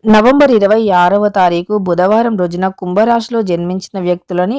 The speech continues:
ఒక స్త్రీ వెతుక్కుంటూ రాబోతూ ఉంది. అయితే నవంబర్ ఇరవై ఆరవ తారీఖు బుధవారం రోజున కుంభరాశి వారిని ఏ స్త్రీ వెతుక్కుంటూ రాబోతూ ఉంది? ఇంతకీ కుంభరాశిలో జన్మించిన వ్యక్తులకి ఎటువంటి గోచార ఫలితాలు ఉన్నాయి?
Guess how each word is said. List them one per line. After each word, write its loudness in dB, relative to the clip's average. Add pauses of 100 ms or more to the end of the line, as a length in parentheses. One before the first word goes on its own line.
(120)
ఒక -4
స్త్రీ -4
వెతుక్కుంటూ -6
రాబోతూ 0
ఉంది. -4 (360)
అయితే -2 (440)
నవంబర్ 2
ఇరవై 0 (160)
ఆరవ 0
తారీఖు -2
బుధవారం -2
రోజున -6
కుంభరాశి -4
వారిని -2
ఏ -2
స్త్రీ -8
వెతుక్కుంటూ -6
రాబోతూ -2
ఉంది? -6 (560)
ఇంతకీ 0
కుంభరాశిలో 0
జన్మించిన -4
వ్యక్తులకి -4
ఎటువంటి -4
గోచార -4
ఫలితాలు -4
ఉన్నాయి? -4